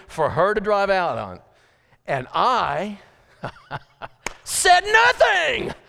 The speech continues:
It was a beautiful moment of glory. It was like the angels split up and the halo came around my head.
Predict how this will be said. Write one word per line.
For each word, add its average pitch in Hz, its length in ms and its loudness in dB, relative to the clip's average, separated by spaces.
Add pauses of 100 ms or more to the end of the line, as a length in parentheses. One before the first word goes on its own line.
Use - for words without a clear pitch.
(440)
It 349 180 0
was 339 200 -2
a - 40 -18
beautiful 370 600 -2
moment 349 460 0
of 202 120 0
glory. 349 680 2
It 240 60 2
was 233 120 -10
like 285 220 -2
the 277 100 0 (140)
angels 349 400 -2
split 311 260 -2
up 311 160 2
and 262 100 -2
the 233 140 2
halo 294 480 0
came 262 260 -4
around 277 280 -2
my 220 180 0
head. 294 640 -4